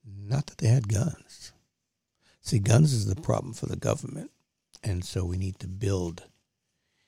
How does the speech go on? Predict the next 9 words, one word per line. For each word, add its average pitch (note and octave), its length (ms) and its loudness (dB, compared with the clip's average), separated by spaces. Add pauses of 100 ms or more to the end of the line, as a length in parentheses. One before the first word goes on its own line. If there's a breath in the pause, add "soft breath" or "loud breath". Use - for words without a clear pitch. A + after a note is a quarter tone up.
(300)
a F#2 500 2
consensus - 960 -2 (1200)
so - 160 0
the F#2+ 120 -2
public - 440 -2
will - 140 0
agree, - 540 -2 (400)
"Oh, A2 160 -4
yeah, - 220 -8